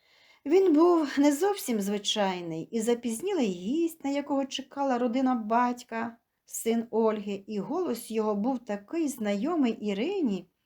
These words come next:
і ім'я, і загалом. Костя з цікавістю дивився на дівчину,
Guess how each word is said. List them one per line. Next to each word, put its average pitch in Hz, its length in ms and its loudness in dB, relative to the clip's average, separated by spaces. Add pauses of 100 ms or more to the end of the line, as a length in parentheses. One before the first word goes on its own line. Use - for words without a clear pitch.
(420)
і 240 120 0
ім'я, 208 800 -2 (140)
і 208 120 -6
загалом. 196 760 0 (580)
Костя 381 340 -4
з 247 120 -10
цікавістю 262 760 -6
дивився 214 520 -2
на 196 140 -2
дівчину, 202 640 -4